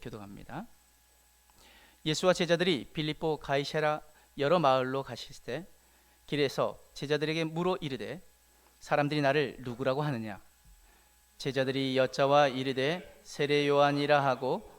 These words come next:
더러는 엘리야, 더러는 선지자 중에 하나라 하나이다." 또 물으시되,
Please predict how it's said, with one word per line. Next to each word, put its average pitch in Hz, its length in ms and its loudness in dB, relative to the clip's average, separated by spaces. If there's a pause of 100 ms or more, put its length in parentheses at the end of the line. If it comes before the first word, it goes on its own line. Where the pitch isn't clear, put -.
(140)
더러는 135 540 2
엘리야, 143 500 0 (240)
더러는 135 480 0
선지자 156 460 0
중에 151 420 0
하나라 147 600 0
하나이다." 113 560 -4 (520)
또 214 140 8
물으시되, 180 580 2